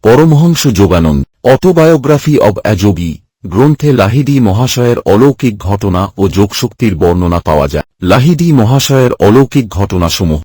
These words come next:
মুহূর্তে বহু স্থানে অবস্থান। অনেক শিষ্য বলেছেন, তিনি একই সময়ে একাধিক স্থানে আত্মপ্রকাশ করতেন। মহাসমাধি গ্রহণ। আঠারোশো পঁচানব্বই সালে তিনি মহাসমাধিতে প্রবেশ করেন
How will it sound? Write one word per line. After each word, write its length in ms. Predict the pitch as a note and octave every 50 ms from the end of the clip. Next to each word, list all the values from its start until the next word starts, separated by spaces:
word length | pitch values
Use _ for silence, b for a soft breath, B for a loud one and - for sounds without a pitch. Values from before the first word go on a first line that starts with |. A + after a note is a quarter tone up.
| - G#2
মুহূর্তে 480 | A#2 C3 C3+ D#3 E3+ - - F3+ E3
বহু 340 | B2+ A2+ A#2+ A2 B2+ D3+ D#3
স্থানে 400 | - - - A2+ A2 G#2 G#2 G2+
অবস্থান। 560 | F2 E2 D#2 F2 F2+ - - - E2+ D2+ C#2+ - _ _ _
অনেক 320 | A2+ C3 D3+ F3+ G3 - -
শিষ্য 360 | - F3+ F3 - - - E3+
বলেছেন, 600 | B2+ A2+ G#2+ A2 C3 - - A2 E2 D2 C2 A#1 - _ _ _ _ _ -
তিনি 260 | C#3 C3+ C#3+ C#3+ C3 -
একই 300 | - B2+ C3 - G3 F3+
সময়ে 460 | - - D3 C3 G#2+ G2 G2 G#2 - -
একাধিক 520 | - F#2 G#2 - C#3+ C#3+ A#2 C#3 C#3+ - -
স্থানে 400 | - - - G#2 F#2 F#2+ G2 - -
আত্মপ্রকাশ 720 | F2+ G2 G#2 - C#3+ B2+ - A#2 A2 G2+ - E2 D#2+ -
করতেন। 380 | - - F2 - - - D2+ C#2 - _ _
মহাসমাধি 760 | F#2 F2+ A2+ B2+ D3 E3+ D#3+ - D#3 D3+ D3 C#3 B2+ C#3+ C#3+
গ্রহণ। 360 | A#2 F#2+ F#2 G#2 F#2 F2 F2 D#2 - _ _ -
আঠারোশো 520 | - C3+ - D3+ F3+ F#3 E3+ - F#3 G#3 -
পঁচানব্বই 580 | - B2+ B2 - C#3+ C#3 D3+ D3+ C#3 D#3 D#3+ D#3
সালে 380 | - - B2 G#2 F#2 F#2+ A#2
তিনি 280 | B2 - C3 A2 A2 G2+
মহাসমাধিতে 840 | F#2+ F2+ F2+ G#2+ C3 C#3+ - - C3 A#2+ A#2+ A2 A#2 A#2 - A#2 G#2
প্রবেশ 400 | - - G2 F#2 G2+ G2+ - -
করেন 380 | - G#2+ F2 D#2+ D2+ D2 C2+